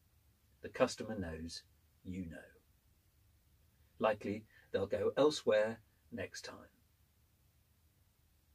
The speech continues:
It's widely known that stores that use headsets experience lower levels of shrinkage and lower levels of staff abuse. Above all, your headset system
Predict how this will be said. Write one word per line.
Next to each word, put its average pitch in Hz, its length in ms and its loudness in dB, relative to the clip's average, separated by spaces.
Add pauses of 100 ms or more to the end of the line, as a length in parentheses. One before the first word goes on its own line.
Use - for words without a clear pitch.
(640)
It's 196 240 8
widely 185 420 6
known 95 360 -8 (260)
that 131 120 -2
stores 180 420 6
that 196 160 -2
use 135 260 4
headsets - 640 -4 (140)
experience 101 800 0
lower 143 320 10
levels 90 640 0
of 98 160 -8
shrinkage 113 680 -4 (320)
and 104 180 -6
lower 120 360 6
levels 92 600 -4 (180)
of 123 120 2
staff 90 440 -2
abuse. 117 680 -2 (1120)
Above 156 360 8
all, 95 380 8 (280)
your 147 200 10
headset 185 440 6
system - 540 -2